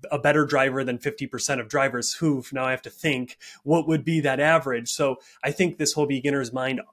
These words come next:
automatically, or it's a forcing function for your system two brain to think, "Okay, how do I actually approach this as the beginner?" And I think that's critical, 'cause as my pod-, as this podcast and my newsletter really target is, like,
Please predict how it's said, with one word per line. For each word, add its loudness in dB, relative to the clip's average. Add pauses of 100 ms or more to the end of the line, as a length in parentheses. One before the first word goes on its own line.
(220)
automatically, 0
or -2
it's -6
a -6
forcing -2
function -6
for -6
your -4
system -6
two -6
brain -4
to -4
think, -6 (280)
"Okay, 2
how -2
do 2
I 2
actually -2
approach -8
this -6
as -2
the -6
beginner?" -4
And -8
I -6
think -8
that's -4 (400)
critical, -2
'cause -8
as -2
my -4 (180)
pod-, -2
as -2
this 0
podcast -2
and -8
my -6
newsletter -4
really -6
target -8
is, -8
like, -6